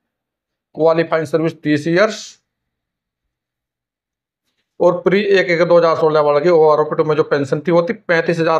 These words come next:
पाँच सौ पच्चीस रुपये और ओआरओपी थ्री में जो इनकी पेंशन बनेगी, वो बनेगी अड़तीस हजार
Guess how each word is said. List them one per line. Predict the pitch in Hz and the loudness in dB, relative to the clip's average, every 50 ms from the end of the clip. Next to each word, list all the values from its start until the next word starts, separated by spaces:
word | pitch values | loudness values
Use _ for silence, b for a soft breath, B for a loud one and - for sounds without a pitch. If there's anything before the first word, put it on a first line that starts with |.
| - - | -2 -2
पाँच | 156 147 139 135 | -2 -2 -2 -2
सौ | - - | -4 -4
पच्चीस | - 160 - - - 165 - 196 | -4 -4 -4 -6 -8 -8 -6 -4
रुपये | 185 190 - 208 233 240 - - _ _ _ _ _ _ _ _ _ _ _ _ _ _ _ _ _ _ _ _ _ _ _ _ _ _ _ _ _ _ _ _ _ _ _ _ _ _ - | -6 -4 -2 -2 -2 -2 -4 -12 _ _ _ _ _ _ _ _ _ _ _ _ _ _ _ _ _ _ _ _ _ _ _ _ _ _ _ _ _ _ _ _ _ _ _ _ _ _ -2
और | 180 175 - | -2 -2 0
ओआरओपी | 214 190 165 156 156 156 165 160 165 160 | 2 2 2 2 2 2 0 -2 -2 -2
थ्री | 165 156 165 | -2 -2 0
में | 160 165 165 156 | 0 0 0 2
जो | 160 160 | 2 0
इनकी | 156 151 - | 0 -2 -4
पेंशन | - 165 156 147 123 156 156 139 | -2 -2 -2 -2 -2 -4 -4 -2
बनेगी, | 143 143 135 135 151 170 | -2 0 0 0 0 0
वो | 170 160 | 0 2
बनेगी | 147 139 139 135 165 208 | 0 0 0 0 -2 -2
अड़तीस | 185 180 143 139 135 - 131 127 | -2 -2 -4 -4 -4 -4 -4 -2
हजार | 123 131 135 | 0 0 0